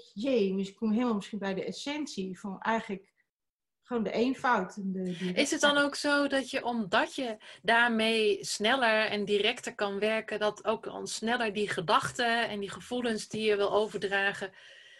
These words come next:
Speaker 2: direct uit kunnen en, en vorm kunnen krijgen?
Speaker 1: Ja, ik denk dat precies wat je zegt, die, die niet, nog niet eens gevoelens, maar wel de gedachtes of zo. Dat je s-,
Speaker 2: Mhm.
Speaker 1: sneller even neerzet, wat houdt mij bezig?
Speaker 2: Ja,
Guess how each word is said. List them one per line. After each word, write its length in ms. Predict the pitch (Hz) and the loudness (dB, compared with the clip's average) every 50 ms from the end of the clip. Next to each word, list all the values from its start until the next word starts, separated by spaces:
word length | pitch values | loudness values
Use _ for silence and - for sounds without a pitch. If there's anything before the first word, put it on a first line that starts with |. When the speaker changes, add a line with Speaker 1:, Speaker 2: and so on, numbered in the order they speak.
| - _ - | -20 _ 0
Speaker 2:
direct 400 | 175 226 226 240 - - - - _ | 2 4 4 4 2 0 -6 -6 _
uit 300 | - - 208 233 233 - | 0 2 2 2 0 0
kunnen 420 | - 254 233 220 208 208 208 202 196 | 2 4 4 6 6 6 4 4 4
en, 400 | 202 208 202 202 202 208 202 - | 4 2 2 2 0 -2 -4 -4
en 500 | - 196 196 202 196 196 196 196 190 - - | -6 -6 -4 -4 -4 -6 -8 -8 -10 -14 -16
vorm 360 | 156 - - 226 277 330 349 | -10 -4 -2 -2 0 0 -2
kunnen 240 | - 254 208 190 185 | -4 -4 -4 -4 -6
krijgen? 640 | 175 175 175 170 170 170 165 - 170 170 170 175 _ _ _ | -6 -6 -6 -4 -6 -6 -8 -10 -14 -16 -18 -18 _ _ _
Speaker 1:
Ja, 180 | - 285 277 247 | 0 2 4 4
ik 120 | 240 226 233 | 4 2 0
denk 160 | 277 277 262 | 0 -2 -2
dat 100 | 254 233 | -2 -4
precies 260 | - - 294 277 - | -8 -8 -8 -8 -8
wat 120 | 262 247 226 | -8 -8 -6
je 100 | 254 233 | -6 -4
zegt, 260 | 247 247 233 240 - | -2 -4 -4 -4 -4
die, 260 | 247 240 233 - 214 | -4 -4 -4 -6 -6
die 80 | 220 214 233 240 226 | -6 -4 -2 -2 -2
niet, 280 | 254 269 - - - 220 | -2 -2 -4 -4 -2 -2
nog 100 | 233 233 | 0 0
niet 140 | 233 240 254 | 0 0 -2
eens 220 | 277 285 269 - | -2 -2 -4 -6
gevoelens, 500 | - - - - 320 302 277 240 190 - | -10 -16 -10 -6 -4 -4 -2 -2 -4 -4
maar 120 | - 208 208 | -2 -2 0
wel 160 | 226 240 240 | 2 2 2
de 200 | 233 226 214 - - | 2 0 -2 -4 -6
gedachtes 760 | - - - 208 185 269 294 - - - - 196 185 185 220 | -8 -6 -6 -4 -2 -2 -4 -4 -6 -8 -8 -8 -6 -6 -8
of 120 | 208 208 | -10 -12
zo. 240 | - - 214 196 190 | -10 -8 -6 -4 -4
Dat 180 | 196 202 202 - | -4 -6 -8 -8
je 80 | 214 | -10
s-, 100 | - - | -10 -8
Speaker 2:
Mhm. 340 | 202 196 190 202 208 220 262 - - _ _ | -8 -8 -8 -6 -6 -6 -8 -8 -12 _ _
Speaker 1:
sneller 480 | - - 262 277 294 302 294 277 262 - | -8 -4 0 2 2 2 4 2 2 2
even 360 | 254 254 254 202 233 233 240 | 2 2 2 2 2 2 2
neerzet, 680 | 240 269 285 294 294 285 - - 247 240 240 - - - - | 2 2 2 2 0 -2 -2 -2 -2 -2 -2 -4 -10 -10 -4
wat 220 | 233 240 254 247 | -2 -2 -2 0
houdt 200 | 233 247 269 247 | 0 0 0 2
mij 160 | 254 240 233 | 2 2 2
bezig? 560 | 208 240 247 277 277 - - 156 165 - _ _ _ _ _ _ _ - | 2 2 2 2 0 -4 -8 -10 -14 -14 _ _ _ _ _ _ _ -4
Speaker 2:
Ja, 360 | 196 202 233 226 208 - | 0 2 2 2 0 -2